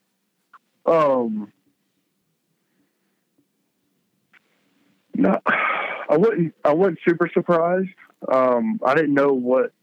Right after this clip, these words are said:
was left on his contract, um, or how many years he had left, but, you know, that the year that we had really took a lot out of everybody.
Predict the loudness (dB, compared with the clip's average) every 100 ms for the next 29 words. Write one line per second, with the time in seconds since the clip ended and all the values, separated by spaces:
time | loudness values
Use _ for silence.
0 | _ _ _ -20 -20 _ -2 0 2 0
1 | 2 0 0 -2 0 0 0 0 0 0
2 | -4 -8 -14 -10 -2 0 2 0 0 0
3 | 0 0 2 2 0 2 0 2 0 0
4 | -2 -2 -2 -2 _ _ _ _ _ _
5 | _ _ _ -2 0 2 2 0 -2 _
6 | _ 0 2 2 2 0 0 0 2 2
7 | 0 0 0 -2 -2 0 2 2 2 0
8 | 0 0 0 2 2 0 -2